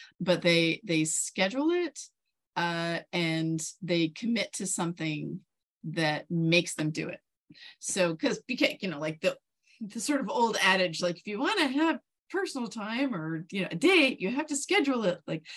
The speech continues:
and that is so easy to just say, "Oh, we're gonna do this thing," and then, like, break that commitment to do that thing 'cause we're like, "Oh, we don't really feel like doing that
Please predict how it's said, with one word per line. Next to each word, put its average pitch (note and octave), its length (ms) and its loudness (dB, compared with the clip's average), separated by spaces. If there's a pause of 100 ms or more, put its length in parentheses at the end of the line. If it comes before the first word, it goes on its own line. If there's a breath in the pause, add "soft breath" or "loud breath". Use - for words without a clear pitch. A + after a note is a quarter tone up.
(260 loud breath)
and C4 140 2
that G4+ 180 6
is D4 220 4
so E4 260 6
easy C#4 440 6
to A#3 140 -2
just C4+ 200 0
say, - 180 -2
"Oh, C#4+ 160 6
we're B3 120 -2
gonna A3+ 180 -2
do A#3+ 120 2
this G#3 220 -4
thing," D#4+ 340 -2
and G3 100 -6
then, F#3+ 200 -4
like, F#3 240 -4
break F#3+ 320 0
that D#3 420 -2
commitment F#3 460 -2
to F3 60 -8
do E3 140 0
that - 240 -2
thing D#4 220 4
'cause C4+ 120 2
we're C#4 80 0
like, C#4 200 2
"Oh, D#4+ 140 4
we C4+ 140 2
don't A3 160 -6
really F3+ 200 -4
feel E3+ 160 -8
like E3 140 -8
doing D#3+ 180 -10
that - 160 -14